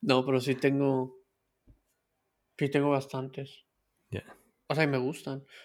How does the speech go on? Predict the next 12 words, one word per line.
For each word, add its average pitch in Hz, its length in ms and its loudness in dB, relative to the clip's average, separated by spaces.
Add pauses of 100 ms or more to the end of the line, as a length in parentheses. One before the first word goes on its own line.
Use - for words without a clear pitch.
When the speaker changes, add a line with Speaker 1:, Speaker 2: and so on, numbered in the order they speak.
(120)
Speaker 1:
Porque, 139 760 2
o - 80 -6
sea, 151 80 -4
también 165 300 2
varios, 220 800 0 (140)
bueno, 131 240 0
varios, 151 280 -2
entre 139 200 -8
comillas, 139 460 -4
creo 139 160 -6
que 139 120 -2
dos 147 500 -4